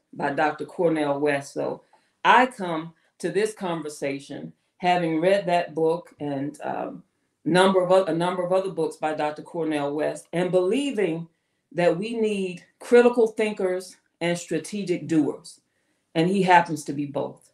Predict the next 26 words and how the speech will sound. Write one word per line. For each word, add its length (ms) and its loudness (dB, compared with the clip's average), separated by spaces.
Critical 440 2
thinkers, 600 -4
love-centered 800 4
critical 380 -4
thinkers, 380 -6
I 160 -2
would 160 -6
add, 420 -8
and 160 -6
strategic 640 -8
doers. 560 -2
And 140 -10
so 400 4
we 160 2
wanna 260 6
welcome 480 2
now, 460 -4
uh, 100 -18
Doctor 300 -2
Cornel 540 0
West 360 -4
as 140 -10
we 100 -12
continue 460 -4
our 200 0
conversation 880 -6